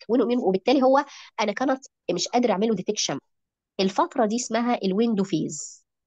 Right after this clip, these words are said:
الفتره دي الراجل عنده الانفكشن، ولكن في الاخر انا لا شايف اس انتيجين ولا شايف اس انتي بودي. الفتره دي قال لك الماركر الوحيد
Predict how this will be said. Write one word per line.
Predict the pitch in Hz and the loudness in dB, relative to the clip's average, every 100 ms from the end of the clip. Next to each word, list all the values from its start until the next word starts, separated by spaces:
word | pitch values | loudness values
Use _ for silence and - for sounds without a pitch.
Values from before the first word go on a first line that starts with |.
| _ _ | _ _
الفتره | 185 - 247 - 196 | -4 -2 -2 -2 -2
دي | 202 370 _ _ 185 | -2 -6 _ _ -4
الراجل | 190 208 180 | 0 0 0
عنده | 160 180 170 | -2 -4 -6
الانفكشن، | 165 160 196 - 320 480 _ _ _ _ _ _ _ _ _ _ _ _ _ | -6 -6 -6 -4 -4 -6 _ _ _ _ _ _ _ _ _ _ _ _ _
ولكن | - 165 208 247 208 | 0 2 2 2 -2
في | - | -2
الاخر | 180 240 220 196 302 | -2 -2 -2 -2 -2
انا | 311 | 0
لا | 240 | 0
شايف | 214 254 247 - | 0 0 0 -4
اس | 247 - | -6 -4
انتيجين | 220 240 240 233 233 - | -4 -4 -2 -2 -2 -2
ولا | 233 | -2
شايف | 202 208 214 - | 0 0 -2 -4
اس | 220 - | -8 -8
انتي | - 175 - | -8 -6 -8
بودي. | - - - _ _ _ _ _ - | -8 -10 -12 _ _ _ _ _ -2
الفتره | 226 226 403 - 269 | -2 0 0 0 -2
دي | 254 | 0
قال | 285 | 0
لك | 269 247 | -2 -2
الماركر | 233 220 254 320 - 254 | -4 0 -2 -2 -6 -4
الوحيد | 226 208 190 190 - 277 240 | -2 0 0 -2 -2 0 0